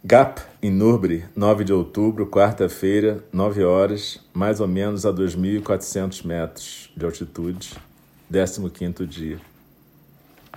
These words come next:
Um dia maravilhoso, pra não esquecer jamais. Hoje, renasci aqui. Fluir, respeitar, silenciar e saber que tudo isso não é nada demais,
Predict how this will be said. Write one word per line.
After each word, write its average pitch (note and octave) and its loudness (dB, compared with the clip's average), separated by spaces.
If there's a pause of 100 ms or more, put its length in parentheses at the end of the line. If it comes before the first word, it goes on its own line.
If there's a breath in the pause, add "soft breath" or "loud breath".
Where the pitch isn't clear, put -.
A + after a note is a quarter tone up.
(880 loud breath)
Um G2+ -2
dia G#2+ 2
maravilhoso, F#2 0 (100)
pra F#2 -4
não F#2 -2
esquecer F#2 -4
jamais. E2+ -4 (880)
Hoje, G2 2 (460)
renasci G2 -2
aqui. D2+ -6 (1600 loud breath)
Fluir, G#2 0 (400)
respeitar, F#2+ -2
silenciar F#2+ -4
e - -12
saber G2+ 0
que - -6
tudo G#2 -6
isso G#2 -2
não G2 -4
é F#2 -2
nada F#2 -2
demais, F2 -6